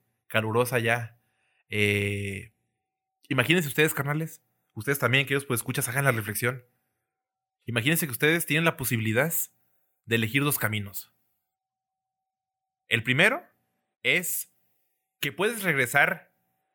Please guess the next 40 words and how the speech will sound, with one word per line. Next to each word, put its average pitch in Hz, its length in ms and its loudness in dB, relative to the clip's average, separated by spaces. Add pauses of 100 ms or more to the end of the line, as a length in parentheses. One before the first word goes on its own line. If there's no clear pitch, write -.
(120)
diez 160 400 0
años 165 520 0 (480)
en 104 120 -8
el 107 100 -4
pasado. 196 560 2 (1040)
Diez 127 240 0
años, 156 280 2
o 131 40 -8
estamos 127 320 -4
ahorita 120 180 -4
en 123 60 2
dos 113 100 -2
mil 120 100 -2
veintidós, 135 480 -2 (160)
al 131 140 2
dos 139 140 2
mil 190 140 0
doce, 180 240 2
güey, 98 240 -10 (380)
cuando 110 180 -2
empezábamos 127 360 4
la 113 80 0
carrera, 107 380 -6
¿verdad? - 240 -10 (1600)
Pero 190 260 2
con 185 200 0
todo 214 220 4
lo 226 100 0
que 151 100 -6
tú 160 120 -8
ya 175 120 0
sabes 160 260 2
ahorita, 120 320 -4 (100)
todo. 135 420 -2 (1040)
Ya 127 200 4
sabes 139 520 0
qué 110 160 0
va 123 100 6
a 120 60 -2
pasar, 151 680 0